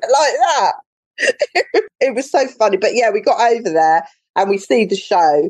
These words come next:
and we really wanted to talk to Lenny Emery 'cause we thought he was like, and he was so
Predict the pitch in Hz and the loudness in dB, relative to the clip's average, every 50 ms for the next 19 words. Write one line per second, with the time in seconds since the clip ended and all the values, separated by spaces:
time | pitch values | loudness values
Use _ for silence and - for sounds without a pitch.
0 | - - - 202 196 190 208 196 175 208 311 247 196 196 180 202 190 202 196 196 | -4 -6 -4 -4 -2 -2 -2 0 0 0 0 0 0 -2 -2 -2 0 0 0 0
1 | 190 185 180 - - 226 180 - - - 202 190 180 185 185 175 170 170 165 160 | 0 -2 -4 -2 0 0 0 0 -2 -4 -2 0 0 0 0 0 0 0 0 0
2 | 160 160 180 180 - 170 143 - 185 175 - - 180 156 - - 175 170 165 156 | 0 0 -2 -2 -4 -6 -6 -4 -4 -4 -2 0 0 0 2 2 0 0 -2 -2
3 | - 175 156 143 139 - - 190 185 151 156 151 135 131 - - - - 131 123 | -2 0 0 0 0 -2 -4 -4 -2 0 0 0 -2 -4 -8 -10 -6 -4 -2 -2